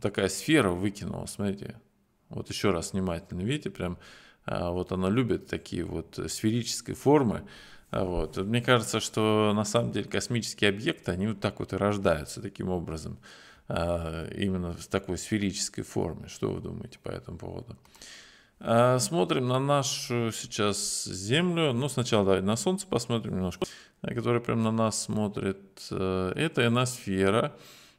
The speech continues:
Ну, видно, что в Мексике, в, на севере Чили. М, кстати, смотрите, в Европе тоже появилось. Видите, это получается Балканы.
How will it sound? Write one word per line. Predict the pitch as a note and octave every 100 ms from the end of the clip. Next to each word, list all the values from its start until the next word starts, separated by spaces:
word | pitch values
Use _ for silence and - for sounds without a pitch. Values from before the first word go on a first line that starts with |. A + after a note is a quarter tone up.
| -
Ну, | - A2+ B2+ D3
видно, | D#3 C#3+ C3+
что | B2 - A#2+ A#2 A#2 A2 G#2 G2+
в |
Мексике, | G#2 D#3 D#3 - - - C3 C3 B2+ C3 - -
в, | - - F2 F#2 F2+ F#2 F#2 F#2+ - _ - _ _ -
на | - G#2
севере | G2 G#2+ G2 F#2+
Чили. | - D#3 F3+ D#3+ C#3+ - - - - - _ _ -
М, | G#2 G#2
кстати, | - B2+ A2+
смотрите, | - A2+ G2+ G2
в |
Европе | G2+ G2 F2+ G#2 -
тоже | - C#3 B2+
появилось. | C3 B2 A2+ A2 G#2 - - _ _ _ _ _ _ _ -
Видите, | - A#2 A#2+ A#2
это | -
получается | - G2+ - G2+ G2 G#2
Балканы. | F#2+ G2 - B2 D3 D3 C#3